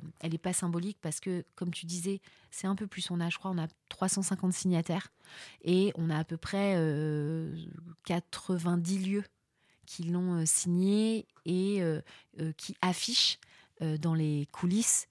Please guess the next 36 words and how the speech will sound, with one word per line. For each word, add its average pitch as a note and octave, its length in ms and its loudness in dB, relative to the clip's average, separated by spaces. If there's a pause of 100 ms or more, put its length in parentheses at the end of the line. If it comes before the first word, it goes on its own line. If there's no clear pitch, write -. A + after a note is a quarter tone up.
(140)
et G3 260 4
aussi F3 400 0
au E3+ 80 0
vu E3+ 200 0
des F3 100 0
spectateurs, E3 640 -4 (200)
euh, - 20 -8 (180)
cette - 260 0
charte. - 300 -4 (300)
Ça - 140 0
veut E3 100 2
dire G#3+ 200 2
que F#3+ 120 -2
c'est F3 260 -4
un D3+ 100 0
engagement, D#3+ 580 0
évidemment, E3+ 720 0 (320)
où, A#3 400 2 (100)
quand E3+ 300 -4
il D#3+ 40 -10
se - 80 -8
passe F3 200 -4
quelque E3 240 -8
chose F3 180 -6
d'anormal, E3 720 -2
ce - 180 -6
Comedy F3 340 -6
Club, G3+ 360 -4 (340)
en D#3+ 80 -8
tout D#3+ 120 -14
cas, F#3+ 280 -2
est, D#3 300 -6 (500)
est E3+ 180 -6
attaché G#3 600 -2 (100)
à, F#3 360 -2
euh, D#3 220 -6